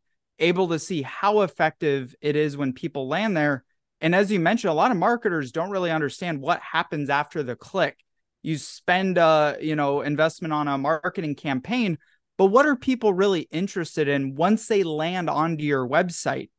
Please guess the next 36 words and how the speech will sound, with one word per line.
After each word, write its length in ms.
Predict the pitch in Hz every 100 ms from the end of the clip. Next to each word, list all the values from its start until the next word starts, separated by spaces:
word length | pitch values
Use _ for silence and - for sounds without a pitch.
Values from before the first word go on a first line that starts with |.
| _ _ _ -
And 160 | 160
so 120 | 208
now 140 | 180 190
you 140 | 240
can 180 | 226 165
see 220 | - 233
that 180 | 226 160
not 180 | 220 269
just 200 | 339 -
based 240 | 240 233
on 140 | 196 135
traffic, 580 | - 190 208 - 135
because 360 | 185 180 226 170 _ _ _ -
any, 240 | 262 320 220
you 140 | 262
could 140 | 302
hire 360 | 196 214 226 170
any, 360 | 202 208 151 127 -
any 220 | 220 190
digital 400 | 127 196 170 156
marketing 440 | 143 160 165 156
company 360 | 139 143 139 143
to 60 | 139
go 160 | 151
out 280 | 151 165 175
there, 340 | 151 143 131 - _ _ _
pump 240 | - 254 247
a 60 | 960 988 988 988
ton 180 | 220 180
of 80 | 143
tra-, 220 | 196 - _ -
oh, 60 |
excuse 340 | 185 - 190 170
me, 220 | 147 127 _
doo-doo 280 | 175 180 170
divas, 440 | 175 170 151 127